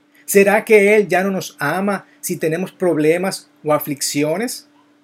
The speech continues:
Si somos perseguidos o pasamos hambre o estamos en la miseria o en peligro o bajo amenaza de muerte?". Claro que no. A pesar de estas cosas, nuestra victoria es absoluta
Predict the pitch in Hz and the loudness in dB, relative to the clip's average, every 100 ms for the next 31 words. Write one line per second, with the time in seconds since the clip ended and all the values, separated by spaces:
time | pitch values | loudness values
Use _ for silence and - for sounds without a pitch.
0 | _ _ _ _ _ _ - 190 202 208 | _ _ _ _ _ _ -6 -4 0 0
1 | 208 214 175 175 160 190 208 - - 165 | 0 -2 -2 -4 -2 -2 -2 -6 -6 -4
2 | 165 151 156 185 - - 151 185 165 139 | -4 -4 -4 -8 -10 -8 -8 -6 -4 -6
3 | 147 165 156 160 156 139 147 170 180 - | -6 -8 -8 -8 -8 -6 -4 -4 -4 -6
4 | 151 156 143 143 135 143 196 196 190 156 | -6 -6 -4 -6 -4 -4 -2 -4 -2 -4
5 | 156 143 131 131 143 156 156 139 131 170 | -4 -6 -8 -8 -8 -6 -6 -4 -6 -6
6 | - 208 - _ _ _ _ _ _ _ | -8 -12 -14 _ _ _ _ _ _ _
7 | _ _ _ _ _ _ _ _ _ _ | _ _ _ _ _ _ _ _ _ _
8 | - 151 160 208 208 202 247 247 - _ | -4 0 0 0 -2 -2 -2 -4 -6 _
9 | _ _ _ _ _ 160 160 165 - 214 | _ _ _ _ _ -12 -8 -6 -4 -4
10 | 214 214 - 196 - 202 208 - 123 110 | -4 -6 -6 -8 -6 -2 -2 -4 -12 -18
11 | - _ _ _ _ - 135 - 143 127 | -20 _ _ _ _ -12 -12 -6 -6 -6
12 | - 180 185 165 156 - 143 - 135 127 | -6 -4 -2 -2 -4 -6 -14 -10 -8 -4
13 | 196 240 196 214 | -2 -4 -4 -6